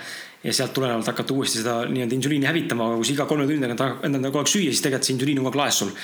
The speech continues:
Ja keha saabki tarbida ainult seda, mis sul kehas nagu on, ehk siis seda insul-, seda suhkurt ja nii-öelda süskarit. Aga, aga reaalselt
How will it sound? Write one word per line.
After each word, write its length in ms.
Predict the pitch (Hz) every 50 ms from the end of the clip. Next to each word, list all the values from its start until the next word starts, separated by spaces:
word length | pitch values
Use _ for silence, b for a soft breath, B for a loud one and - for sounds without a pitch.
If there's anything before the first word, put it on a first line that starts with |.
| B B B B B -
Ja 80 | 127 113
keha 160 | 135 139 127 - 139
saabki 160 | 131 - -
tarbida 300 | 147 139 131 123 120 113
ainult 100 | 120 143
seda, 120 | 139 123 113
mis 100 | 101 -
sul 120 | 120 113 147
kehas 160 | 131 120 107
nagu 160 | 123 127 170
on, 140 | 165 135 117
ehk 80 | 117 -
siis 140 | - - 110
seda 100 | 120 123
insul-, 220 | 113 139 139 - - 135
seda 160 | 135 127 120
suhkurt 400 | 180 208 185 - 131 123 - -
ja 80 | 123 120
nii-öelda 320 | 123 127 123 113 117 117 110 190
süskarit. 420 | - - - 131 120 - - B B B B B B B B B B B B B B - - - 131
Aga, 260 | 123 120 117 120 117 - - 127
aga 160 | 110 120 120 143
reaalselt 460 | 143 131 135 120 107 - - -